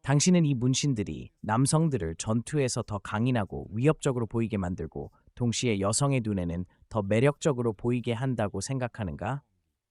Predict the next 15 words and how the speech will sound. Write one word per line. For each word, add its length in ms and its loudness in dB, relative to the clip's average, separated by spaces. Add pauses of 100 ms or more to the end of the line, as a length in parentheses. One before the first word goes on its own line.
(460)
마오리족에는 840 4
홍이라고 840 0
불리는 500 -4
독특한 540 -4
전통 420 -2
인사법이 640 -2
있는데 500 -6 (320)
이는 220 0
서로 280 0
코를 360 0
맞대고 560 -2 (220)
마지막에 580 0
악수를 440 -4
나누는 360 0
방식이다. 680 -10